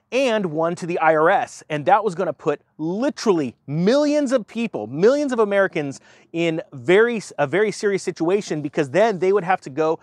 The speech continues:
before the I R S. And if they didn't claim that as income or prove that it wasn't income, that they weren't doing it to make money, uh, they were going to be in some serious issues, right? That would open them up to an audit. Very, very serious. All right, now,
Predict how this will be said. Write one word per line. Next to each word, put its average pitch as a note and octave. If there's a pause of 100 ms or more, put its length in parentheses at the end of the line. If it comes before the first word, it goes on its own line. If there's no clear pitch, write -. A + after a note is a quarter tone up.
(200)
before F#3
the E3+
I D#3+
R E3
S. F#3
And C#3+
if C3
they F3
didn't F#3+
claim G#3+
that F3+
as C#3
income A3 (380)
or G#3 (240)
prove G#3
that E3+
it F3
wasn't G3
income, C#3
that F#3+
they F#3
weren't E3
doing D#3+
it D#3+
to -
make D#3+
money, D3 (320)
uh, D3 (160)
they F3
were F3 (120)
going E3
to E3
be C#3+
in C#3+
some C#3+
serious A#2
issues, B2
right? C#3
That C#3
would C3+ (100)
open G3
them F3
up E3
to D#3+
an C#3+
audit. C3
Very, G3+
very E3+
serious. C3+
All E3
right, C#3+
now, D#3+